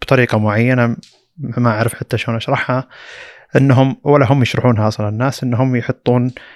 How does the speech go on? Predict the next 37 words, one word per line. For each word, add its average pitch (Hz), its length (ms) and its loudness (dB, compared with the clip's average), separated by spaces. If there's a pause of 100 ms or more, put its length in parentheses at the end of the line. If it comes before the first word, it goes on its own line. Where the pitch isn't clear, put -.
شاحن 120 300 0
مية 123 140 4
وخمسة 120 280 0
وعشرين 117 240 -2
واط 131 280 0
من 120 140 0
يو 113 100 0
اس 110 120 -6
بي 113 180 0
Type 110 280 0
C - 140 -12
إلى 113 280 0
يو 104 60 -2
اس - 120 -8
بي 110 140 -4
Type - 260 -10
C، 113 340 -8
فهذه 107 440 -2
تعتبر 113 360 -2
شيء 107 340 -4 (540)
مبهر. 101 300 -2 (320)
الشيء - 180 2
المبهر 170 280 2
الثاني 147 400 2
إنه 113 360 0
من 139 200 0
منفذ 131 280 2
التايب 117 360 0
سي 117 200 -2
نفسه، 113 360 -2 (880)
اللي 107 240 0
هو 131 340 2 (160)
يعطيك، 143 720 -2 (400)
آه، 120 220 0 (160)
طاقة 147 460 2
بشكل - 340 -2
مباشر 131 680 0